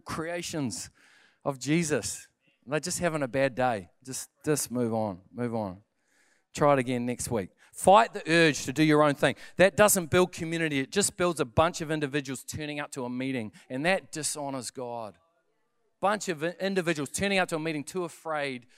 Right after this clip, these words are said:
to even trust each other. Okay, I'm getting raw now. I'll keep moving. Uh, <laughs> you know, one of the things that has helped me,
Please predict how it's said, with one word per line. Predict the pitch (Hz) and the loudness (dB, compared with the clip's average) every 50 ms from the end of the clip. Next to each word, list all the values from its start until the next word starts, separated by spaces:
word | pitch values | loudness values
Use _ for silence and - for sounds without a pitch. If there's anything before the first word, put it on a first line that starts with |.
| _ _ - | _ _ -18
to | - 123 135 | -16 -12 -8
even | 151 151 139 139 123 | -8 -6 -6 -6 -8
trust | - - 156 139 - - - | -8 -10 -10 -10 -10 -10 -10
each | 127 117 - - | -12 -14 -12 -10
other. | 131 117 107 98 85 78 _ _ _ _ _ _ _ _ _ _ _ _ _ _ _ _ _ _ _ _ _ _ _ _ - - | -10 -10 -10 -10 -14 -16 _ _ _ _ _ _ _ _ _ _ _ _ _ _ _ _ _ _ _ _ _ _ _ _ -6 -6
Okay, | 120 - 117 | -4 -2 -2
I'm | 104 98 104 | -4 -4 -2
getting | 117 113 107 104 | -4 -4 -2 -2
raw | 101 110 104 104 | -2 -2 -2 -2
now. | 107 110 98 - - | -4 -6 -10 -6 0
I'll | 127 135 - | 0 0 0
keep | - 175 147 139 | 0 -4 -2 0
moving. | 151 147 135 113 - - - - - | 0 0 0 -2 -4 -8 -16 -6 2
Uh, | - 190 196 190 180 - 523 - - - - - - - - - - _ - | 4 8 8 8 6 4 0 -4 -8 -12 -14 -12 -12 -14 -14 -18 -16 _ -4
<laughs> | - - - - - - - - - - - - _ _ _ _ _ _ _ _ _ _ _ _ _ _ _ _ _ _ _ _ _ _ _ _ _ _ - 240 220 240 - - - - - - _ _ _ _ _ _ _ _ _ _ | -4 -2 -2 -4 -8 -10 -12 -12 -16 -20 -20 -20 _ _ _ _ _ _ _ _ _ _ _ _ _ _ _ _ _ _ _ _ _ _ _ _ _ _ -16 -16 -16 -16 -16 -20 -20 -20 -20 -20 _ _ _ _ _ _ _ _ _ _
you | - 185 | 0 4
know, | 185 185 185 185 | 4 4 4 4
one | 170 185 196 202 | 4 4 4 4
of | 196 185 | 4 4
the | - | 2
things | 190 180 170 147 | 0 0 0 0
that | 170 165 | 0 0
has | 156 143 - | 0 0 2
helped | 139 156 160 160 156 147 | 2 4 4 4 2 0
me, | 143 120 98 87 | -6 -6 -6 -8